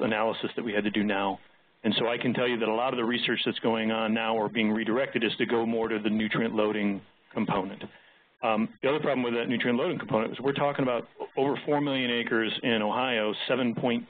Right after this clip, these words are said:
two million acres, I think, in the entire Western Basin, rough numbers. That's a lot of acres of land to address. We also know, and, and again, thanks to, uh,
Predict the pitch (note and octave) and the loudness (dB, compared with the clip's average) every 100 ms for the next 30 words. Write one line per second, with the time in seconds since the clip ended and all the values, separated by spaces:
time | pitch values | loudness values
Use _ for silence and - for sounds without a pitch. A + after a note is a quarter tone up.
0 | - C3+ B2+ A#2+ A#2 A2+ G#2+ A2+ G#2 G#2+ | -2 0 2 0 0 0 2 0 2 0
1 | A#2 G#2 A2+ A2 G#2 A2 G#2+ A2 - A2 | 0 0 2 0 2 0 2 0 0 0
2 | A2 G#2 - G#2 G#2 - - _ A#2+ A2+ | 0 0 -2 -6 -8 -16 -20 _ -2 0
3 | B2+ A#2 G#2+ G2 - - - _ _ _ | 2 2 2 0 -2 -10 -20 _ _ _
4 | _ - C#3 B2+ B2 A#2+ A#2+ A#2 A2 C#3+ | _ -2 0 2 0 0 2 2 2 0
5 | G2 F2+ _ _ - A2+ G#2+ G2+ A#2+ A#2 | -4 -8 _ _ 0 2 2 0 0 -2
6 | - - _ _ _ _ _ - B2 A#2 | -4 -14 _ _ _ _ _ -6 0 0
7 | C#3+ - A#2 G#2+ C3 A#2+ A2 G2+ A2+ A2+ | 2 0 0 2 2 0 0 2 2 2
8 | A2 G#2 - G#2+ A2 A#2+ A2 A2 | 0 0 2 2 2 0 0 -2